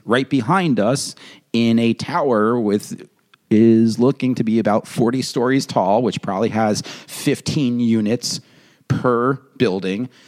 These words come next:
Therefore, the environmental impact of each of those fifteen units and the one family living in them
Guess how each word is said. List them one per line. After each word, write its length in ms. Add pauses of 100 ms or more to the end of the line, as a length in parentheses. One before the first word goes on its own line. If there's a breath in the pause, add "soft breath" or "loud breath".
(160 soft breath)
Therefore, 600
the 60
environmental 680
impact 480
of 120
each 220
of 60
those 160
fifteen 420
units 320
and 100
the 60
one 220
family 400
living 340
in 220
them 200